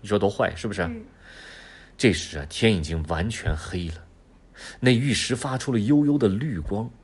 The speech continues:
Speaker 1: 而且越来越亮，越来越亮。这邻居他妻子吓坏了：“这是，这是什么东西？是妖怪吗？”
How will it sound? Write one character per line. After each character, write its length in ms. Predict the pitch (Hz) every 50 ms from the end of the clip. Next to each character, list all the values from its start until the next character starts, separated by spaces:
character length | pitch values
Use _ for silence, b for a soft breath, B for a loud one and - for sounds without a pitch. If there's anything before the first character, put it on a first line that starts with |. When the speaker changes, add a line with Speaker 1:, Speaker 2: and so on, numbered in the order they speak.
| - - - -
Speaker 1:
而 140 | - 113 127
且 180 | 117 - 107 101
越 220 | 117 175 226 170
来 100 | 117 120
越 160 | 139 151 147
亮， 240 | 123 156 135 123 135
越 220 | 147 214 240 170 104
来 120 | 90 87
越 160 | 90 95 92
亮。 200 | 87 98 95 82 - - - B B B B B B B B B B B B B B
这 100 | - 233
邻 200 | 175 143 160 202
居 120 | 170 202 196
他 120 | 170 190
妻 260 | 185 - - - 220
子 160 | 185 113 110
吓 160 | 82 - 104 85
坏 240 | - - 101 82
了 240 | 71 - - - - - _ _ _ B B B B B
：“这 140 | - 220
是， 160 | 214 - - 220
这 140 | 214 240
是 20 | 220
什 180 | - - 180
么 80 | 180 220
东 160 | 214 226 226
西？ 140 | 208 - 226
是 180 | 208 - 247 196
妖 220 | 214 233 233 262
怪 160 | 214 247 226
吗？” 240 | 208 214 196 - -